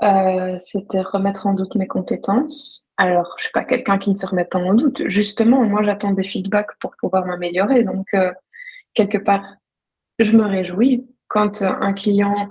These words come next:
j'en ai comme ça, des clients, euh, qui me disent, « Tu sais, nous, dans notre expérience, dans notre domaine,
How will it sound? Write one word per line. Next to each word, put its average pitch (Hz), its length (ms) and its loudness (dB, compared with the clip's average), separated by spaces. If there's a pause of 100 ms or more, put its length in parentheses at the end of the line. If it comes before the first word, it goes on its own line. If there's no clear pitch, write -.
(120)
j'en 190 260 2
ai 254 140 6
comme 196 180 -2
ça, 190 200 0
des 180 120 -2
clients, 202 460 0
euh, 180 100 0
qui 196 220 0
me 185 240 2
disent, « 196 500 2
Tu - 180 -18
sais, 233 200 4
nous, 220 140 2
dans 190 140 -4
notre 180 240 -6
expérience, 196 540 0
dans 190 100 2
notre 185 180 0
domaine, 190 480 0